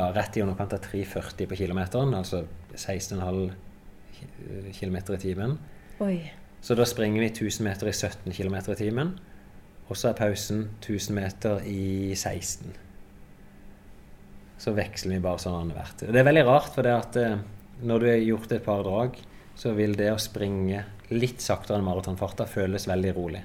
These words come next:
Speaker 2: Mm. Og når du sier seksten kilometer og sytten kilometer, det er samme som når du plotter inn på tre D-mølle,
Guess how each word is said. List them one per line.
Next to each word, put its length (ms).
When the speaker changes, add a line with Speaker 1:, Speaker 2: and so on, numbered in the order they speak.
Speaker 2:
Mm. 300
Og 80
når 120
du 100
sier 300
seksten 580
kilometer 460
og 20
sytten 340
kilometer, 360
det 80
er 80
samme 340
som 160
når 140
du 20
plotter 400
inn 120
på 260
tre 220
D-mølle, 340